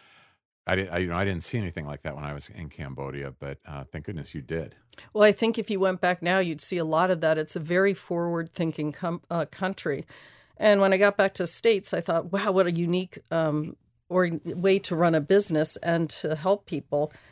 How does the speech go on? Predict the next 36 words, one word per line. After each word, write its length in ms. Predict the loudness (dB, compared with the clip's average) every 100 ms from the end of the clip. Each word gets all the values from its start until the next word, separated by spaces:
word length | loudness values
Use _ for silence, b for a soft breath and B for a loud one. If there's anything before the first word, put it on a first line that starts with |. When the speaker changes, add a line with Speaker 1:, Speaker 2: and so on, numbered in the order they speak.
| B
Speaker 2:
And 180 | 0 6
there 160 | 6 6
are 240 | 6 6
a 80 | 6
lot 220 | 6 6
of 80 | 4
organizations 880 | 0 0 -2 0 -2 -4 -4 -4 0
like 220 | -2 0
that 240 | -2 -2 -2
in 180 | -2
the 80 | 0
U 220 | -2 -2
S, 220 | -2 -4 -6
and 180 | -6
specifically, 960 | -6 -6 -6 -2 -4 -2 -6 -4 -4 -4 b b b -2
uh, 120 | 0
D 200 | 0 -2
C 180 | -4 -6
Central 380 | -2 0 0 -4
Kitchen, 540 | -4 -4 -2 -2 -2
which 160 | -2 0
I'm 120 | -2
sure 220 | 0 -2
you're 160 | -2 -2
familiar 500 | -2 0 2 0 0
with, 200 | -2 -4
Speaker 1:
Sure. 100 | -6
Speaker 2:
as 140 | -6 -2
well 160 | -2
as 160 | -2 -2
Liberty's 460 | -2 0 -2 -4
Kitchen 420 | -4 -6 -4 -2 -2
in, 180 | -4 -4 -2
in 180 | 0
New 100 | 2
Orleans. 640 | 2 2 0 -2 -4 -8 -12